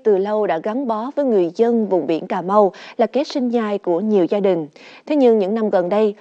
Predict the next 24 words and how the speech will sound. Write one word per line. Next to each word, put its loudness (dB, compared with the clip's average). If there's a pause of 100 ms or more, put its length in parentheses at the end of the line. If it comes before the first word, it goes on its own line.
(100)
lượng 2
cá -4
tôm 2
ít, 0 (300)
bạn 0
chòi 0
khó -12
kiếm 2
nên 2
số -4
lượng 4
các -6
hàng -4
đáy -4
chỉ -2
còn -6
vài -4
chục -2 (120)
chủ 0
bám -6
trụ 0
lại -6
với -6
nghề. -8